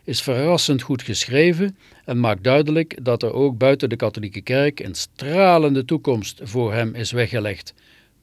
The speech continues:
Een toekomst als schrijver." Einde citaat. Zo, een autobiografisch boek volgens Siep, een roman volgens de uitgever. Ik verwachtte dus een prul,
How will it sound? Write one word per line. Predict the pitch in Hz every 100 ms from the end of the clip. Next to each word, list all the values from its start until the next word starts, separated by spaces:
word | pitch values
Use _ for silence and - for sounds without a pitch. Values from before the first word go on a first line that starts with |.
| -
Een | 147 127
toekomst | 185 160 135 123 -
als | 117 113
schrijver." | - 147 170 143 98 - _ _ _ _ _ _ _
Einde | - 123 120
citaat. | - 117 120 87 - - _ _ _ _ -
Zo, | 113 190 175 95 - _ _ - - - -
een | 127
autobiografisch | 160 170 156 170 147 165 180 - 143
boek | 120 147 - -
volgens | 120 139 127 131 -
Siep, | - 156 - - _ _
een | -
roman | 139 160 160 165 135
volgens | 139 143 135
de | 123
uitgever. | 123 123 - 120 101 98 - _ - - - - -
Ik | 160
verwachtte | 120 156 170 151 160
dus | 147 147 147
een | 120
prul, | - 160 190 196